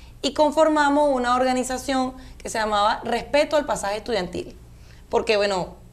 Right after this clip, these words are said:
era una de las luchas que nosotros teníamos, eh, al frente de la juventud. Adicionalmente a eso, pues,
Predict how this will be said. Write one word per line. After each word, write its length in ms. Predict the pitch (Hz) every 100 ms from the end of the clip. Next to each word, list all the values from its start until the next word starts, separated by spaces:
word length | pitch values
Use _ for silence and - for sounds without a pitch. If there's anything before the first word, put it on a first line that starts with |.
| - -
era 180 | 185
una 200 | 233 277
de 60 | 285
las 240 | 226 175
luchas 400 | 208 269 320 330
que 100 | 302
nosotros 300 | 214 - 208
teníamos, 520 | 233 233 214 247 302 - - - - - 214
eh, 180 | 196 -
al 120 | 208
frente 300 | 220 208 254
de 80 | 254
la 100 | 208
juventud. 460 | 180 170 - 160 - - - - - - - -
Adicionalmente 680 | 196 208 202 208 196 214 233
a 180 | 285 262
eso, 240 | 262 302 294
pues, 220 | 214